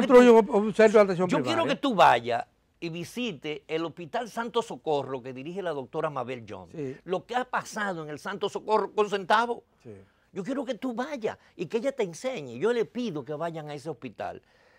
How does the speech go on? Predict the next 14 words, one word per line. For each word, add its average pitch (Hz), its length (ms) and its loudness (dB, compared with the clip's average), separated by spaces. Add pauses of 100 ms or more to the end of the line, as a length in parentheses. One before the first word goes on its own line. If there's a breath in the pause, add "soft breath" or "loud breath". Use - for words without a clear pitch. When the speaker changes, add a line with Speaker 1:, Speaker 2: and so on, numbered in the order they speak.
(160)
Speaker 1:
que 202 140 -2
con 202 240 -2
poco 294 480 -4
dinero 113 480 -8 (200)
se 180 240 -4
resuelven 196 600 -8
los 196 100 -4
problemas 180 460 -12
fundamentales. 170 760 -12
El 131 100 -12
problema 175 280 -6
es 208 60 -6
usarlo 196 300 -4
bien. 180 280 -8